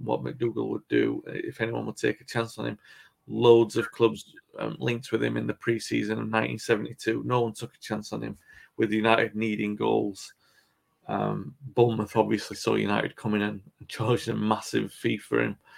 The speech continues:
Um, McDougall given big fanfare in the lots of newspaper press over, um, his arrival. O'Farrell gave him a fair shake.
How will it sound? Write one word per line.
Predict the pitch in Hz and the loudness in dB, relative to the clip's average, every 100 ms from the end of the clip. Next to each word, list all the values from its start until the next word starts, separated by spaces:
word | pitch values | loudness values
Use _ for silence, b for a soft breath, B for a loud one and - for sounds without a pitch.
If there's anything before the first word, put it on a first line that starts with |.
| b b b b 101 | b b b b -6
Um, | 101 101 101 98 - _ 127 | -2 -2 -4 -8 -14 _ -10
McDougall | 117 120 117 107 110 | -6 2 4 6 4
given | 107 107 107 104 104 | 4 4 4 2 4
big | 117 - | 2 2
fanfare | - 104 - 110 107 107 101 - | 2 2 2 6 6 6 2 -6
in | 113 | -4
the | 110 113 113 110 - - | 0 0 0 -4 -8 -6
lots | 127 123 - | -2 -2 -2
of | 113 | -6
newspaper | 113 - 110 107 - | -6 -4 -4 -4 -8
press | 113 110 - | -6 -4 0
over, | 117 104 117 113 - - | 0 0 0 0 -4 -8
um, | 110 113 - | -6 -6 -8
his | - | -4
arrival. | 107 107 107 107 104 _ _ - _ _ _ _ _ _ - | 0 2 0 -4 -6 _ _ -20 _ _ _ _ _ _ -2
O'Farrell | - 123 113 113 | 8 10 12 12
gave | 117 110 | 8 8
him | 110 | 6
a | 104 | 2
fair | - 110 101 | 2 2 2
shake. | - 104 104 | 6 6 6